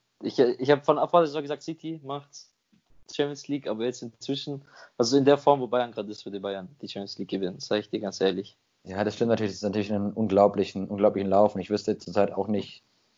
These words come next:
Speaker 2: Mannschaft international, die in das Wasser reichen könnten. Wenn ich natürlich an mein, an Liverpool denk, aber die sind halt schon ausgeschieden. Deswegen wird's für die, wird's für die schwierig, in der Champions League noch da Bayern ein Bein zu stellen.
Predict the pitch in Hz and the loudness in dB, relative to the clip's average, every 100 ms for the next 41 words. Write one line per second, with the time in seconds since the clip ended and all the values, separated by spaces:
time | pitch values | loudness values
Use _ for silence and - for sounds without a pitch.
0 | _ - 107 113 110 113 117 110 113 107 | _ -4 0 2 2 2 4 4 4 2
1 | 104 107 101 110 120 98 95 98 98 92 | 2 0 0 2 2 2 0 -2 -6 -6
2 | 95 _ - 104 104 104 104 107 101 101 | -10 _ -4 -2 0 -2 0 -2 -2 -2
3 | 101 98 110 113 120 113 110 98 98 95 | -2 2 4 4 4 4 4 0 0 -2
4 | 98 92 - 101 120 117 - 95 92 92 | -2 -4 -2 0 2 0 0 0 0 0
5 | 98 95 98 - _ _ _ 113 101 107 | 2 2 -2 -10 _ _ _ 4 6 8
6 | 123 123 127 131 127 - 160 160 123 110 | 8 8 6 6 2 6 8 8 6 4
7 | 120 117 113 113 107 - 104 104 107 98 | 4 2 2 0 0 0 2 2 2 2
8 | 95 98 98 - 98 107 | 2 0 -2 2 2 0